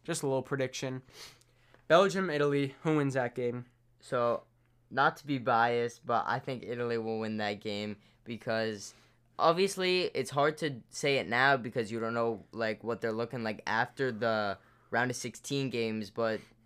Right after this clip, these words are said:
Speaker 2: just saying it now, I think Italy will win that game.
Speaker 1: Yeah, we said we think Italy's gonna win it all.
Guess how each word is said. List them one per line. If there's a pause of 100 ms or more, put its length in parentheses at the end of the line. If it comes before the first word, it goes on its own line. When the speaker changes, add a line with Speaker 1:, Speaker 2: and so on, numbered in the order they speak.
Speaker 2:
just
saying
it
now,
I
think
Italy
will
win
that
game. (360)
Speaker 1:
Yeah,
we
said
we
think
Italy's
gonna
win
it
all.